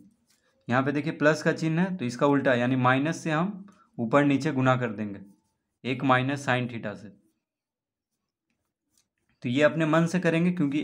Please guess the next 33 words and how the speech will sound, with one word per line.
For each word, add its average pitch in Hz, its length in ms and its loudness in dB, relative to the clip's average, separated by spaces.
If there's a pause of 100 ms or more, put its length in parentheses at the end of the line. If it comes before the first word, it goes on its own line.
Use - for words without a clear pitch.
एक 147 100 -4
माइनस 156 360 0
sine 151 240 0
theta, 151 180 -4
एक 151 200 2
माइनस 143 400 0
sine 131 240 2
theta 113 260 -6
कट 139 160 2
जाएगा, 156 340 2 (1300)
आ 123 140 4
जाएगा 147 340 0
जो 139 140 -6 (100)
पहले 127 280 -2
से 160 180 -2
है, 175 320 -6 (920)
इसीलिए 143 500 -2
इस 127 200 -6 (540)
ऊपर 135 260 4
नीचे 165 280 0
दोनों 151 240 2
से 170 120 0
अगर 160 200 4
गुना 147 220 2
कर 151 180 0
दिए 127 180 -4
अंश 135 220 -2
और 131 120 -4
हर 117 180 -2
से 139 260 -4
एक 127 100 -4
ही 143 120 0
चीज़, 160 240 -2